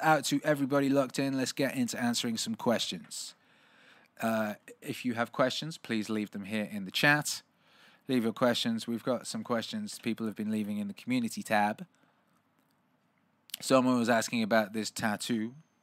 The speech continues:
Um, ah, that's upside down. Anyway, it's not Max, as someone was inquiring. It's Death's Head. There he is.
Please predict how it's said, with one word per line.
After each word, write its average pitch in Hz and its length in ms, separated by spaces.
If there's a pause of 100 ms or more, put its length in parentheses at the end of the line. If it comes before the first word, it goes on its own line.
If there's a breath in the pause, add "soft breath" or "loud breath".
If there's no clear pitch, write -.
(280)
Um, 98 440 (2000 soft breath)
ah, 131 380 (400)
that's 120 180
upside 107 340
down. 92 280 (500)
Anyway, 135 640
it's 131 180
not 135 220
Max, 131 480
as 120 80
someone 117 260
was 107 140
inquiring. 110 460
It's 104 180
Death's 113 300
Head. 101 280 (1400 soft breath)
There 117 220
he 104 80
is. 104 260